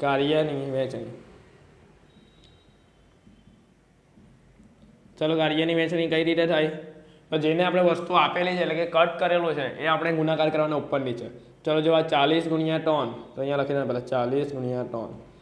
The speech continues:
પછી એની, પછી શું છે? જો અહીંયા સો ગુણ્યા ચાર, સો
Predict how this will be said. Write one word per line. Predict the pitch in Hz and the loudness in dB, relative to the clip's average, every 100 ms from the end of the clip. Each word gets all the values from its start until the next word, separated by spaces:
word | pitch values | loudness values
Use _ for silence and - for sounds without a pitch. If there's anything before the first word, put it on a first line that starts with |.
| - - | -20 -6
પછી | 143 147 | -2 0
એની, | 160 165 165 - - | 2 0 -2 -6 -8
પછી | 147 156 165 | -2 0 2
શું | 175 | 2
છે? | 165 | 2
જો | 160 | 2
અહીંયા | 160 156 - | 2 0 0
સો | 151 156 165 | 4 4 4
ગુણ્યા | 160 160 160 160 | 2 0 -2 0
ચાર, | 151 127 101 - - - - - - - | 0 0 -2 -12 -20 -20 -20 -20 -20 -14
સો | - | -4